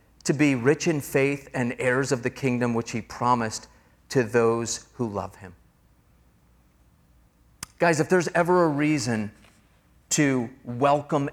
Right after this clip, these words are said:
everyone, specifically the disenfranchised, it could be just verse five. Why, why am I doing this? Why,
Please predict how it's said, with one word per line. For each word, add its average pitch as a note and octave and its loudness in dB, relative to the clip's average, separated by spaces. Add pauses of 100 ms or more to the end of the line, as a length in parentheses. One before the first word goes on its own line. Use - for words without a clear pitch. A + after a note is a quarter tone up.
everyone, A#2 0
specifically C#3 -2
the B2+ 2
disenfranchised, B2 -2
it - -6
could D3+ -2
be B2+ 0
just A#2 -2
verse A2+ -2
five. G#2 -6 (720)
Why, C#3 4
why C3+ 4
am D3+ 2
I D3+ 4
doing C#3 0
this? D3+ -2
Why, C#3+ 4